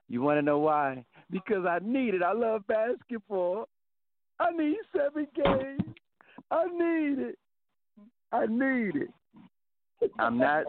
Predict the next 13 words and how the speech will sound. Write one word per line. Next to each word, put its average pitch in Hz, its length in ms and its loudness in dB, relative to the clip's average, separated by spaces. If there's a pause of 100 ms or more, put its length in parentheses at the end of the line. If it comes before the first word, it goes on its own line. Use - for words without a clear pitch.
I'm 120 380 0
li-, 143 140 0 (600)
<laughs> - 560 -14
and 139 160 2
LeBron 143 640 0
James, 123 460 0 (720)
he 139 80 -2
had 147 160 2
a 127 80 0 (120)
triple-double 143 760 0
last 107 360 2 (100)
night. 90 280 -4 (1800)
Ten, 160 280 0